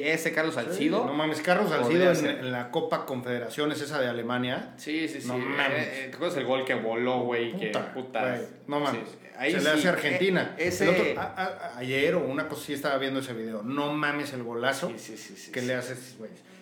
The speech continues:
Speaker 2: Y aparte trajo a Pan y, a, y se le acabó lo demás <laughs> a todos los argentinos. Pero bueno, en fin.
Speaker 1: Ya vamos
Speaker 2: Eh,
Speaker 1: aprendiendo porque ya no están las viejas así,
Speaker 2: sí,
Speaker 1: mira, tac,
Speaker 2: sí,
Speaker 1: tac,
Speaker 2: sí.
Speaker 1: eh, ese que no sería,
Speaker 2: Exacto.
Speaker 1: no mames.
Speaker 2: Salcido. Bueno, luego Diego Reyes.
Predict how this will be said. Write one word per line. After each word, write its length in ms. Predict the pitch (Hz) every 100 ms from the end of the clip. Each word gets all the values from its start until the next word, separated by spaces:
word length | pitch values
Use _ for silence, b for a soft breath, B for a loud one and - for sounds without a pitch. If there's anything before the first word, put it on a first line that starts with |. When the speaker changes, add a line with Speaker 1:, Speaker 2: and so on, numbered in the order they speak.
| -
Speaker 2:
Y 40 |
aparte 300 | 151 202 196 202
trajo 360 | 175 156 170
a 120 | - -
Pan 340 | 135 156 170
y, 160 | 135 120
a, 240 | 113 113 117
y 100 | 123
se 200 | - 113
le 140 | 113
acabó 340 | 107 117 117 147
lo 120 | 156
demás 380 | 120 143 214 -
<laughs> 80 | -
a 220 | - - - -
todos 200 | 214 175
los 220 | 180 156
argentinos. 720 | 185 170 139 127 - 131 117 - B B B B B -
Pero 160 | 139
bueno, 180 | 143 143
en 100 | 139
fin. 160 | 151 147
Speaker 1:
Ya 140 | 156
vamos 260 | 185 180 151
Speaker 2:
Eh, 40 |
Speaker 1:
aprendiendo 380 | 135 139 165 156
porque 180 | 127 139
ya 80 | 151
no 80 |
están 260 | 147 151 147
las 120 | 147
viejas 280 | 139 139 147
así, 140 | 120 127
Speaker 2:
sí, 60 |
Speaker 1:
mira, 220 | 127 117 120
tac, 280 | 139 139
Speaker 2:
sí, 60 | 135
Speaker 1:
tac, 200 | 139 127 -
Speaker 2:
sí. 60 |
Speaker 1:
eh, 300 | 123 147 175
ese 220 | 180 151
que 100 | 147
no 80 | 151
sería, 220 | 139 139
Speaker 2:
Exacto. 360 | 113 127 123 -
Speaker 1:
no 60 | - -
mames. 100 | - -
Speaker 2:
Salcido. 460 | 135 131 147 131 - -
Bueno, 260 | 143 139 151
luego 280 | 160 156 156
Diego 280 | 180 190
Reyes. 420 | 175 156 135 123